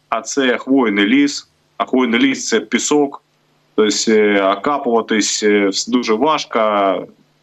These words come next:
постійно все, постійна артилерія не дає можливості просунути голову. От зараз, е, моя група вся повернулась буквально там дві години тому з, безпосередньо з лінії зіткнення,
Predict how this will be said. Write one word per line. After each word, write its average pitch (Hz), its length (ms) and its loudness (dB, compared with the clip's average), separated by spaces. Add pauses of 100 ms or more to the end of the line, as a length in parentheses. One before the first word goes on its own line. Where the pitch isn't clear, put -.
(320)
постійно 123 600 -2
все, 95 1200 0
постійна 110 460 -2
артилерія 107 480 0
не 107 120 -2
дає 110 200 0
можливості 101 720 0 (160)
просунути 98 800 -2 (480)
голову. 110 520 0
От 95 140 -2
зараз, 107 600 -2 (640)
е, 95 340 0
моя 107 220 0
група 113 300 0
вся 101 200 -4
повернулась 107 540 2
буквально 101 480 -2
там 90 180 -2
дві 107 140 2
години 101 420 0
тому 98 380 0
з, - 180 -10
безпосередньо 104 760 -2
з 98 80 -8
лінії 98 340 2
зіткнення, 107 640 0